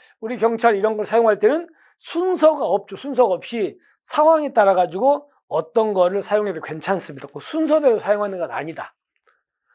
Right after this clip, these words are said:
자, 그러면 이런 어떤 수단, 이거, 이걸 우리가 사용할 때, 이런 수단을 사용할 때, 이런 실력 행사할 때 아무렇게나 사용합니까? 실력 행사할 때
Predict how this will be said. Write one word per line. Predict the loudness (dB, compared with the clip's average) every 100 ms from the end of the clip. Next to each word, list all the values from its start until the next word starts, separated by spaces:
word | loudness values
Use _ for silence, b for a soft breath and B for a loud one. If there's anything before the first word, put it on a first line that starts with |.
| _
자, | 4 4
그러면 | 6 2 2 -2 -4 _ _ b b b -8
이런 | 2 4 4
어떤 | 0 4 2 2 _ _ _
수단, | -8 2 2 2
이거, | -6 0 2 2
이걸 | -2 0 2
우리가 | 2 0 2 0
사용할 | -2 0 2 2 -2
때, | -14 _ _
이런 | -6 -2 -2
수단을 | -2 2 4 4
사용할 | 2 0 -2 -4
때, | -2 -2 -6 _ _ _ _ _ -8
이런 | -4 -2
실력 | -2 0 2 2
행사할 | 2 2 0 2
때 | 2 2 2 _ _ _ _
아무렇게나 | 4 6 8 6 2 0 0 0
사용합니까? | 2 2 2 -2 -4 0 2 2
실력 | -2 -4 -2
행사할 | 0 2 2 4
때 | 2 2